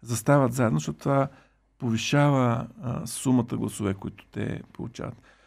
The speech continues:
Ако не могат да се явят заедно, това означава, че нещо ги, а, разделя. И след това, ам, трябва да минат през, а, една сложна технологична процедура,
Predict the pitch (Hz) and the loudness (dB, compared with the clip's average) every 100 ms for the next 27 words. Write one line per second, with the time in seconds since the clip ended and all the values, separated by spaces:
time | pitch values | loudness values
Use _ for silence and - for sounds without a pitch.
0 | _ - 131 123 135 135 226 240 220 185 | _ -8 -6 0 4 6 6 6 2 4
1 | 165 160 139 139 123 196 185 196 170 156 | 4 4 4 4 4 2 4 4 2 0
2 | 190 160 160 156 147 131 127 113 110 113 | 0 0 -2 -2 -2 0 2 2 2 -2
3 | - 123 110 113 107 101 98 - - 190 | -6 -4 -2 -2 -2 -2 -4 -6 -4 -4
4 | - - _ _ _ 175 156 233 - 196 | -6 -16 _ _ _ -4 4 4 6 6
5 | 196 190 - 175 160 156 151 - - 165 | 8 6 0 0 2 2 2 0 2 4
6 | 170 160 156 160 156 156 147 - - 143 | 4 2 0 0 -2 -4 -6 -4 -2 -2
7 | 139 135 - 131 143 147 151 143 139 127 | 0 -2 -4 -2 -2 -2 -2 -2 -2 -4
8 | 127 127 123 117 123 - 107 120 131 139 | -4 -4 -4 -6 -8 -10 -6 -4 -2 -4